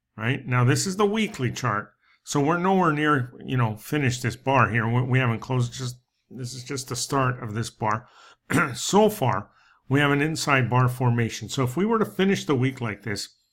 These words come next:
all you'd have to do is <clears throat> mark the top of the bar and the bottom of the bar and wait for a break one way or the other to see the near term, uh, <clears throat> excuse me, the next near term direction.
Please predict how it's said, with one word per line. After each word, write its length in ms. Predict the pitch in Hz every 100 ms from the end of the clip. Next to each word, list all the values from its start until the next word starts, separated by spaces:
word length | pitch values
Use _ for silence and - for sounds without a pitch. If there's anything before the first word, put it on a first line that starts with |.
| _
all 120 | 120 131
you'd 160 | 160
have 140 | 156 -
to 80 |
do 200 | 143 151
is 200 | 147 123 - _ -
<clears throat> 260 | 160 127
mark 360 | 113 127 131 127
the 60 | 120
top 280 | 156 165
of 80 | 175
the 60 | 170
bar 340 | 165 180 190
and 240 | 175 147 135
the 40 |
bottom 300 | 123 151 147
of 80 | 127
the 60 |
bar 380 | 107 117 110 120 _ _ _ _ _ _ _ _ _ - 156
and 160 | 175
wait 180 | 208 214
for 140 | -
a 100 | 170
break 300 | 131 160 123
one 180 | 147 143
way 160 | 131 123
or 40 |
the 120 | 113
other 300 | 131 131 113 - - - _ -
to 100 | 123
see 160 | -
the 160 | 151 135
near 240 | 131 135
term, 440 | 127 - 123 120 123
uh, 240 | 117 110 - - - -
<clears throat> 320 | - 1077 -
excuse 380 | 160 104 - 135
me, 80 | 127
the 100 | 123
next 300 | 135 135 -
near 180 | 139 127
term 300 | 135 123 113
direction. 520 | 135 170 - -